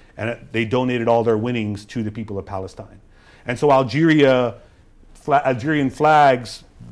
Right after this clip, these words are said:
for that reason, but also the historical legacy of the way in which Algiers treated the P L O, started to prop up, and this was kind of like, I felt like a really icon-, iconic image that kind of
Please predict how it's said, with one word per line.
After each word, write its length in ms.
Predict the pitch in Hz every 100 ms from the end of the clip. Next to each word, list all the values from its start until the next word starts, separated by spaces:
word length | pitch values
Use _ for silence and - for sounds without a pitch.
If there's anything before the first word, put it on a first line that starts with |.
| -
for 140 | -
that 240 | 135 180 196
reason, 380 | 160 147 147 135
but 100 | 135
also 300 | 160 156 143
the 80 |
historical 440 | 123 113 143 135 123
legacy 500 | 156 180 170 147 123
of 80 | 117
the 80 |
way 220 | 120 135 135
in 80 |
which 160 | 120 117
Algiers 440 | 123 117 127 120
treated 300 | - 165 156
the 60 | 127
P 220 | - 131
L 160 | 113 110
O, 320 | 110 110 107 - - _
started 260 | 139 127
to 60 | 110
prop 320 | 95 120 104
up, 180 | 120 107
and 100 | 101
this 140 | 107
was 100 | 110
kind 240 | - 117 104
of 60 |
like, 140 | 101 101
I 80 | 98
felt 200 | 117 104
like 140 | 98
a 40 |
really 220 | 95 101 101
icon-, 400 | 95 107 95 90
iconic 480 | 101 - 120 104 101
image 300 | 120 110 92
that 120 | 104
kind 300 | - 110 101
of 180 | 95 92